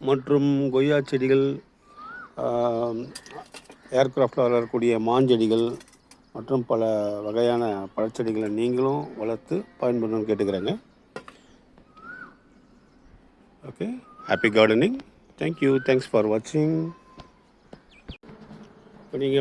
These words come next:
பார்க்குறது பார்த்தீங்கன்னா, இது வந்து தாய் மேங்கோங்க. நிறைய பூ வைக்குது, காய் வந்து பார்த்தீங்கன்னா, ஒண்ணு, ரெண்டு தான் நிக்குது. அது கொஞ்சம் மண்கலவை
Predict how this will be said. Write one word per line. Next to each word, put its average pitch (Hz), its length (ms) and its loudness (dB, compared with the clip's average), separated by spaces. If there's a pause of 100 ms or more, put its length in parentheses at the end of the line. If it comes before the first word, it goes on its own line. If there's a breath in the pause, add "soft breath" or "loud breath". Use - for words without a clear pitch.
(120)
பார்க்குறது 135 400 4
பார்த்தீங்கன்னா, 127 420 0
இது 139 120 -2
வந்து 120 600 2
தாய் 131 320 4
மேங்கோங்க. 107 520 0 (440 loud breath)
நிறைய 131 680 4 (180)
பூ 143 420 0
வைக்குது, 147 440 0 (380)
காய் 135 360 2 (100)
வந்து 123 120 0
பார்த்தீங்கன்னா, 120 600 -2
ஒண்ணு, 120 260 0
ரெண்டு 107 100 -4
தான் 110 200 -4
நிக்குது. 104 400 -4
அது 104 140 -10
கொஞ்சம் 98 480 -10 (600 loud breath)
மண்கலவை 120 500 2